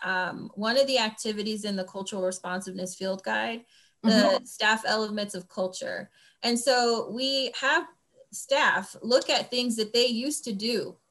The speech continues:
Speaker 1: you know, when they were younger and how their values have changed and then what their values are now. And the one that,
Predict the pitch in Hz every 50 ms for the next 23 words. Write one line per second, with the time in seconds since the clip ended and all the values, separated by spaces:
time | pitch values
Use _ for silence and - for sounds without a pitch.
0 | _ - 226 233 233 226 220 220 220 220 214 - 208 214 214 220 233 247 233 214
1 | 196 190 185 175 175 170 - - - - - - - _ - 220 226 226 226 233
2 | 220 220 220 214 220 220 208 202 202 208 220 226 233 226 226 - 214 185 180 -
3 | - 208 214 214 214 233 254 302 302 - - - _ _ _ _ _ _ _ -
4 | 233 247 247 254 247 240 240 240 240 233 220 208 208 202 208 208 220 220 208 196
5 | 190 185 190 202 214 254 277 226 202 196 - - 220 226 233 226 226 233 247 262
6 | 277 262 247 233 220 202 -